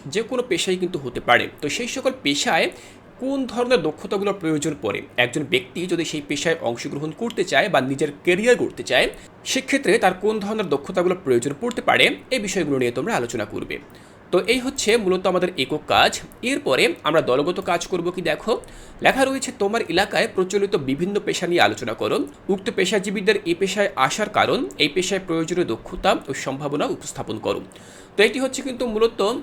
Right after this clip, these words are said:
একটি দলগত কাজ। তোমরা দলের যে সকল সদস্যরা রয়েছে সবাই মিলে এই কাজটি করবে। তোমাদের এলাকায় বেশ কিছু পেশা তোমরা বাছাই করবে। বাছাই করার পরে তোমরা সেই সকল পেশাজীবীদের সাথে আলোচনা করবে যে আপনি কেন এই পেশায় এসেছেন,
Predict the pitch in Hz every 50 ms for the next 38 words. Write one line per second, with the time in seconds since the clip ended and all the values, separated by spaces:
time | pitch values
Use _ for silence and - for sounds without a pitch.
0 | - - 165 170 - 185 147 131 131 131 143 143 156 151 170 170 - 123 135 185
1 | - - 185 170 170 147 139 139 151 156 147 151 - - 170 156 - - 120 123
2 | 143 143 - 208 190 180 139 107 110 120 - 254 254 - - 185 180 190 190 190
3 | 185 185 180 175 - - 117 - - 143 - - 104 - 120 151 226 - - -
4 | - - - - - - - 185 208 196 214 214 208 180 151 165 190 196 - 180
5 | 185 214 165 160 190 185 - - 139 - 214 - - 156 151 - 208 202 196 -
6 | 185 185 185 185 185 185 180 180 - - - 107 107 110 113 - 180 185 180 185
7 | - - - - - 202 143 131 185 - - 240 240 226 220 220 220 - - 110
8 | 117 190 277 - - - - - - - - 180 180 202 196 - 208 196 196 -
9 | 202 220 202 202 - 156 - 196 170 165 180 175 185 185 190 - 196 196 - 190
10 | 196 190 185 190 117 123 127 131 135 170 180 165 - 107 98 92 - 208 220 -
11 | - - - - - 127 131 156 170 - 151 160 156 - 190 185 190 185 185 -
12 | 160 160 175 185 185 - 165 147 143 143 151 - - 156 123 117 - 127 113 -
13 | - 147 143 147 143